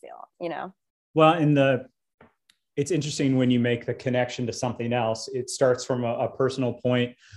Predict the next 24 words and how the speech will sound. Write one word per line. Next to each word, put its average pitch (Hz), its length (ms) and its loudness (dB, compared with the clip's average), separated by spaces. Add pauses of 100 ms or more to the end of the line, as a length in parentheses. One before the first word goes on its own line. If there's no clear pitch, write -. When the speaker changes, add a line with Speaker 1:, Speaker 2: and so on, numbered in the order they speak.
(280)
Speaker 2:
but 117 180 2
then, 117 680 2
so, 131 240 2
like, 123 360 4 (340)
when 131 360 0
I 151 120 4
write 147 260 4
about 120 460 0 (360)
my 120 340 0
own 123 160 2
addiction, 113 680 -2 (300)
there's, 123 580 4 (480)
um, 117 540 0 (340)
a 120 60 -2
different 147 400 2
level 139 300 2
of 127 80 -4
success 135 540 -2
to 180 120 -2
those 170 220 2
poems 165 360 0
as 127 220 0
opposed 127 420 2
to, 120 420 2